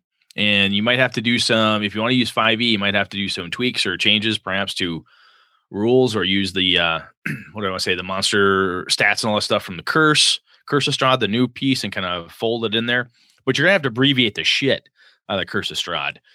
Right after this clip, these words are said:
Maybe jack up the players' classes, something, give them a long kind of a preamble. "Hey, you're here, you're ready to do this thing. Let's go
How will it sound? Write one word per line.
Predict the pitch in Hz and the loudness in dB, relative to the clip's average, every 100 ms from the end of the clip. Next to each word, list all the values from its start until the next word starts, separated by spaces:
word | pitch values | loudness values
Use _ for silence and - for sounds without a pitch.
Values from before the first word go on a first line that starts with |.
| _ _ _ - | _ _ _ -4
Maybe | 104 98 90 | -4 -2 -2
jack | 104 101 | 0 -2
up | 92 | -4
the | - | -14
players' | - 104 92 85 | -6 -4 -4 -6
classes, | _ - 131 135 - 139 135 123 | _ -2 0 2 4 4 4 2
something, | 135 131 127 123 | 0 0 -2 -2
give | 110 | -4
them | 107 101 | -4 -8
a | 90 82 | -10 -14
long | - 107 110 107 107 95 | -14 -6 -6 -6 -10 -12
kind | - 107 | -4 -4
of | 87 | -4
a | |
preamble. | - 123 123 123 123 123 110 - | -2 0 2 2 2 2 -2 -2
"Hey, | 147 143 | 2 4
you're | 110 104 | 2 0
here, | - 143 139 | 2 4 6
you're | 123 107 104 101 92 - - | 4 0 -2 -4 -8 -18 -4
ready | 127 120 | -2 -2
to | 107 | -2
do | 117 135 | 0 2
this | 135 | 2
thing. | - 135 127 | 4 2 2
Let's | 110 | -2
go | - 110 104 101 95 | 2 2 4 0 -4